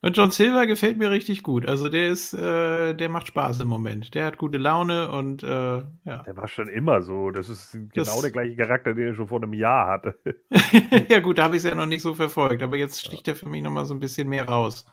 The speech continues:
Speaker 1: von der, von der Dark
Speaker 2: Der
Speaker 1: Order.
Speaker 2: kann aber auch nicht wütend sein. Also der hat einfach
Speaker 1: <laughs>
Speaker 2: immer
Speaker 1: Nee.
Speaker 2: einen Smirk auf dem Gesicht. So. Der ist
Speaker 1: Ja.
Speaker 2: immer fröhlich. Das ist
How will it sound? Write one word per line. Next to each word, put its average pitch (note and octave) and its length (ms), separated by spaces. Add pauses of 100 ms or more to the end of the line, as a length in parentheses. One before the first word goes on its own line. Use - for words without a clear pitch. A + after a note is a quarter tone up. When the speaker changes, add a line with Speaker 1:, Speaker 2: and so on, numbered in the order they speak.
(640)
Speaker 1:
von B2+ 200
der, A2+ 460
von A#2+ 180
der A2+ 100
Dark A2+ 220
Speaker 2:
Der A2+ 80
Speaker 1:
Order. G#2+ 120
Speaker 2:
kann E3+ 160
aber C#3+ 160
auch C#3 140
nicht B2 180
wütend B2 320
sein. F2 340
Also G2 180
der G#2+ 160
hat B2+ 200
einfach A2+ 360
Speaker 1:
<laughs> - 0
Speaker 2:
immer C#4 260 (180)
Speaker 1:
Nee. G3+ 140
Speaker 2:
einen - 80
Smirk B2+ 420
auf G2+ 180
dem F#2+ 100
Gesicht. F#2 480
So. F2+ 180
Der F#2+ 140
ist A2 80
Speaker 1:
Ja. C3 80
Speaker 2:
immer A#2+ 180
fröhlich. G#2 680
Das - 180
ist - 280